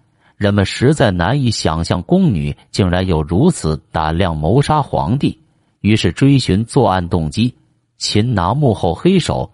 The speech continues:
便成为案发后的首要任务。事发之后，杨金英等十六名当晚值班的宫女全部被抓起来，并受到严刑拷打，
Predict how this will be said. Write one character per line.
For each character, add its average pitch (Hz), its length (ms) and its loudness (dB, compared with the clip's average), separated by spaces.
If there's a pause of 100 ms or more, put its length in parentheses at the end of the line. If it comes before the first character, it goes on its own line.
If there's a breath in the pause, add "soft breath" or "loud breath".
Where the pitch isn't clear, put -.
便 85 240 0
成 82 200 -4
为 82 100 0
案 90 300 -2
发 151 220 0
后 139 280 0
的 78 100 -2
首 73 300 -4
要 78 160 0
任 76 240 -2
务。 - 120 -14 (680)
事 113 280 0
发 117 200 0
之 - 120 -4
后， - 260 -6 (360)
杨 143 300 4
金 202 220 2
英 208 200 4
等 92 180 2
十 - 280 -2
六 185 200 4
名 98 300 2
当 143 240 0
晚 80 200 -2
值 104 220 0
班 180 240 2
的 90 140 0 (140)
宫 180 300 2
女 80 180 0
全 120 420 0
部 170 160 2
被 80 180 -2
抓 85 240 -2
起 80 120 -8
来， 67 140 -10 (440)
并 104 200 2
受 101 220 0
到 85 160 0
严 90 300 0
刑 113 200 0
拷 87 240 0
打， - 220 -8